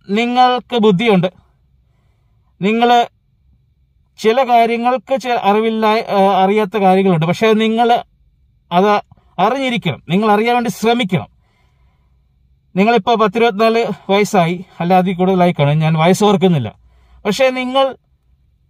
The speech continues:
ഇപ്പോൾ, നിങ്ങൾ ഇത്രയും ഫോളോവേഴ്സ് ഉള്ള ആളാണ്, ഇനിയും നിങ്ങൾക്ക്, എനിക്ക്, "ഞങ്ങൾക്കറിയത്തില്ല, ഞങ്ങളുടെ അറിവില്ലായ്മ കൊണ്ട് സംഭവിച്ചു" എന്ന് പറഞ്ഞ് ഇനി ഒഴിയാൻ പറ്റത്തില്ല. നിങ്ങൾ ആ ലെവലിൽ നിന്ന് ഒരുപാട് വളർന്നു പോയി. So ഇനിയും നിങ്ങൾ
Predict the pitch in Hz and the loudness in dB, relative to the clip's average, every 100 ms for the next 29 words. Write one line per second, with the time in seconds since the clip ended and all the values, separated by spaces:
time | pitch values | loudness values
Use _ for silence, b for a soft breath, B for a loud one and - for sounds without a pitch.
0 | _ _ _ _ _ - 202 - 262 247 | _ _ _ _ _ -4 -4 0 0 0
1 | 240 240 208 - 226 254 233 202 208 226 | -4 -2 -4 0 -2 0 -2 0 2 2
2 | 214 214 202 185 190 160 160 - 190 226 | 0 0 2 4 2 0 -2 -4 -4 -2
3 | 285 277 247 247 240 240 240 175 190 208 | -2 -2 0 0 -2 -2 -4 0 0 0
4 | 185 185 214 220 214 214 208 214 202 190 | -2 -4 -2 0 0 0 0 0 2 2
5 | 190 202 185 185 208 202 202 190 185 180 | 2 2 2 2 0 0 2 2 2 0
6 | 180 170 175 170 180 165 b b 175 208 | 0 0 2 0 -2 -6 b b 0 0
7 | 240 226 202 202 202 196 180 202 226 185 | 2 0 0 0 0 2 2 2 0 0
8 | 160 165 127 110 _ _ _ _ _ _ | -2 -2 -4 -8 _ _ _ _ _ _
9 | _ _ _ _ _ 202 254 262 285 277 | _ _ _ _ _ -4 0 2 2 2
10 | 262 254 240 240 247 233 196 202 226 233 | 0 -2 -4 0 0 2 0 2 2 0
11 | 165 120 - _ _ _ _ _ _ 240 | -2 -2 -12 _ _ _ _ _ _ -6
12 | 247 247 277 302 269 247 254 | -2 0 -2 -2 0 2 0